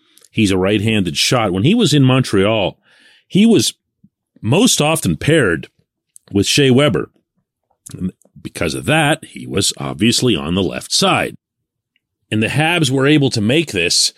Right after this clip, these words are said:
into a really significant top defense pairing. In fact, they were able to ride that top defense pairing and, of course, the goaltending of Carey Price and some other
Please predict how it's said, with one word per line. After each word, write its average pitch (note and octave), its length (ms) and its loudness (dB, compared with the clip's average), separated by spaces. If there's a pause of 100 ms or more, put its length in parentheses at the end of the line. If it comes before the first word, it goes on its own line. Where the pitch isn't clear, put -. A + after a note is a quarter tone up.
(340)
into G2+ 420 0
a D2+ 160 -2 (880)
really E3+ 480 -2
significant - 1040 -4 (600)
top F#2+ 280 -2
defense G#3 420 0
pairing. D2 440 -4 (160)
In C#2+ 120 -8
fact, G3 460 -2
they F2+ 140 0
were D#2+ 120 -2
able F2+ 220 0
to C#2+ 140 -10
ride C3+ 840 0 (320)
that C#2 320 -6
top E2+ 300 -4
defense - 420 -4
pairing E2+ 480 -4
and, C2+ 100 -8
of - 120 -10
course, - 260 -8
the D#2+ 80 -6
goaltending D#2+ 580 -4
of C#2 140 -14
Carey D2+ 320 -4
Price D3+ 480 0
and C2+ 100 -10
some C#2+ 200 -6
other E2 260 -4